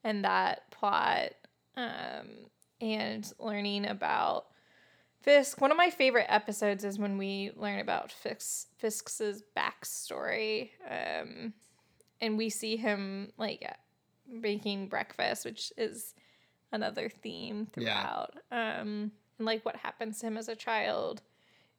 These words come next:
Speaker 1: Uh, it, I mean,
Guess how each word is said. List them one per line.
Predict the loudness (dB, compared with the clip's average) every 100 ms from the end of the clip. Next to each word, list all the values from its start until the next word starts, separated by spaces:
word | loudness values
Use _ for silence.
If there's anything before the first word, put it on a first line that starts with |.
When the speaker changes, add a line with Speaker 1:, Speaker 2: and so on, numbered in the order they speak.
| _
Speaker 1:
Uh, | -4 -2 -2 -2 -4 -6 -12 _ _ _ _
it, | 6 6 4 -12 _ _ 0
I | 4
mean, | 4 2 -4